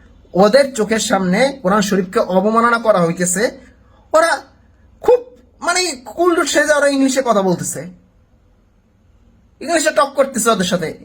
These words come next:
ইংলিশে কথা বলতেছে। এটা কোন দুনিয়ায় আছি আমি? এর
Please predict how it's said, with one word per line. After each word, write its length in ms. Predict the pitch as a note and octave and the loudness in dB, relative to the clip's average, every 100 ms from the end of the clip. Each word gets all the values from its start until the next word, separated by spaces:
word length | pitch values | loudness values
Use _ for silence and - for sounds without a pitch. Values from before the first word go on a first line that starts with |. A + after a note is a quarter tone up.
| - | -16
ইংলিশে 280 | D#4+ E4+ D4 | -4 -2 0
কথা 180 | C#4+ B3+ | 2 4
বলতেছে। 380 | B3+ G#3 F3+ - - _ _ _ _ _ _ _ _ _ _ - | 2 0 -6 -8 -14 _ _ _ _ _ _ _ _ _ _ -10
এটা 60 | B3+ | -6
কোন 360 | D4 F4+ F#4 | 2 2 2
দুনিয়ায় 400 | E4+ D#4+ D4+ C4 | 0 0 2 2
আছি 220 | G#3+ F#3+ | 2 0
আমি? 340 | E3+ C#3 A2+ - - - | 0 0 -8 -12 -16 0
এর 120 | C4 | 0